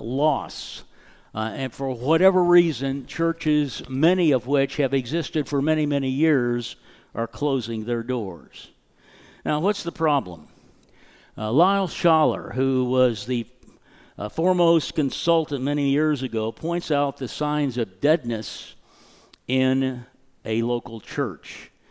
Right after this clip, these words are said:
He talks about it in his book, The Church Looks to the Future. One of the things that he says, number one, that contributes to deadness in a church is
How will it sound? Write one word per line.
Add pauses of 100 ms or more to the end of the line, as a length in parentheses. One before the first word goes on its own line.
(680)
He
talks
about
it
in
his
book,
The
Church
Looks
to
the
Future. (100)
One
of
the
things
that
he
says,
number
one, (720)
that
contributes
to
deadness
in
a
church
is